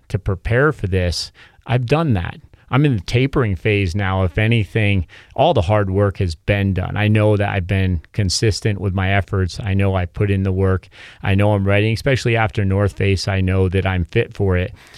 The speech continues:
Of course, I wanna do it. And of course, I wanna be able to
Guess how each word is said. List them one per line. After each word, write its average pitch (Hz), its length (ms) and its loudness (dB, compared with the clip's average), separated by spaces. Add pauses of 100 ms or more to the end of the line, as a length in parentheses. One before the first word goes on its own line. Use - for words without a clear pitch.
(280)
Of 107 140 -2
course, 139 380 2
I 120 120 4
wanna 107 320 0
do 92 300 2
it. 95 200 -4
And 101 140 0
of 85 80 -6
course, 113 560 0
I 101 120 -4
wanna 101 300 0
be 98 160 0
able 95 320 0
to 92 400 0